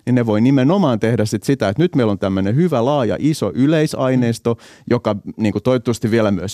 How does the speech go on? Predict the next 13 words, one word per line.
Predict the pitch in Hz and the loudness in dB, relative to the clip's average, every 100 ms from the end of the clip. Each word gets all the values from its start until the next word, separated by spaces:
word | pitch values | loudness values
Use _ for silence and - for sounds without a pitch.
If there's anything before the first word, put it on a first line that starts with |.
| - | -2
päivittyy, | 139 143 139 135 - 139 | 0 2 0 -2 0 0
se | 127 | 2
on | 117 104 | 0 0
niin | 92 | -2
kuin | 98 - - - | -6 -10 -16 -2
elävä | 135 135 101 101 | 0 0 0 -2
resurssi, | 143 151 123 - 120 - - | -2 -2 -4 -2 -4 -4 -6
ja | 110 | 0
me | 135 160 | 2 2
voidaan | 180 143 120 120 | 2 2 2 2
niin | 117 | 2
kuin | 113 | 2
ottaa, | 113 - 104 | -2 -2 -4